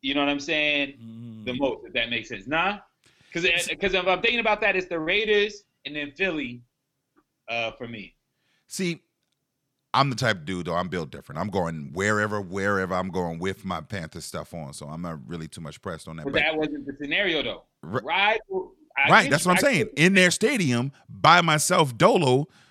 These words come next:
Speaker 2: I'm putting on a Panthers hat, jersey, keychain hanging out
Speaker 1: I'm
Speaker 2: the
Speaker 1: just
Speaker 2: pocket.
Speaker 1: saying,
Speaker 2: But I
Speaker 1: outside, fanhood aside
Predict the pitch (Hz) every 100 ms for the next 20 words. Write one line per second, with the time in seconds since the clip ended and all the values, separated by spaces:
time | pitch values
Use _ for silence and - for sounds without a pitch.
0 | _ 135 131 175 135 135 113 135 123 98
1 | - 160 240 - _ _ _ _ 90 123
2 | 165 170 190 208 160 143 151 143 135 131
3 | 123 104 156 - 180 196 147 131 101 -
4 | _ 113 135 156 185 170 165 - - -
5 | - - - 190 202 185 185 170 165 165
6 | 156 117